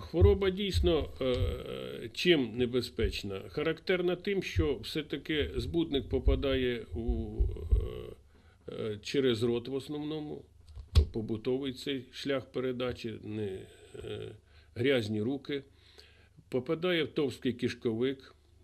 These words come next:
потім, е, шегела ця розпадається, токсин попадає в кров, велика інтоксикація організму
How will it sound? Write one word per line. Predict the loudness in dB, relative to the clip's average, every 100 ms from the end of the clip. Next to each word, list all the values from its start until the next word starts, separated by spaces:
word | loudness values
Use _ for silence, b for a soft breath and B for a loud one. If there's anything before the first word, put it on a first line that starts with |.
| -20 -16 -14 -12 -2
потім, | 2 2 2 0 -4 b b b b
е, | -6 -2 -2 -2 -6 -8 -8 -8 -8 -8
шегела | 0 2 2 2 0
ця | 0 -2
розпадається, | 2 2 2 2 -2 -2 -4
токсин | -2 -4 2 2
попадає | 2 -2 0 0 0 0
в | -2
кров, | 0 2 2 -2 B B B B -6
велика | 2 2 2 0
інтоксикація | 0 -2 -2 -2 -2 -2 -2 -2
організму | 0 0 0 -2 -4 -8